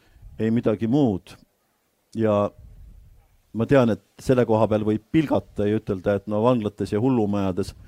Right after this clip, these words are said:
avaldatakse ka arvamusi, aga me ju kõik saame aru,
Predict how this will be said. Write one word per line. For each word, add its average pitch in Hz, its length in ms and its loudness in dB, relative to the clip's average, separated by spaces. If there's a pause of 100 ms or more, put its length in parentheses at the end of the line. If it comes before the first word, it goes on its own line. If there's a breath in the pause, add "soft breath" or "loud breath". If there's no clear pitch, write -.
(220 soft breath)
avaldatakse 113 640 0
ka 131 220 4
arvamusi, 101 580 -2 (400 soft breath)
aga 107 160 -2
me 120 160 0
ju 110 80 -2
kõik 123 160 0
saame 107 400 -2
aru, 104 300 0